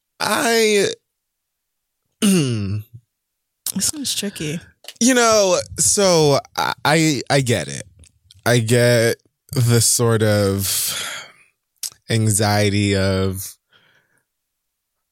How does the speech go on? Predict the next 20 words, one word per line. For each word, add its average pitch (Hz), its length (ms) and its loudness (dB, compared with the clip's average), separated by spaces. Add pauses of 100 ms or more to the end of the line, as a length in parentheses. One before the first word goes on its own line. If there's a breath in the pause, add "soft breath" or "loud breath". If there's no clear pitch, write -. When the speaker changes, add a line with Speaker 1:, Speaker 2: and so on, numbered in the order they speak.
(440)
Speaker 1:
"Well, 143 160 2
what 139 240 4
if 135 380 2
this 175 320 0
happens?" 98 920 0
and 104 240 0
blah, 101 240 0
blah, 104 160 0
blah. 117 280 0
At 117 120 0
least 127 200 0
they 151 100 4
don't 135 140 2
wanna 120 140 2
get 87 120 0
married, 101 460 0
so 110 100 0
I 104 40 2
don't 104 160 0
understand. 98 920 -2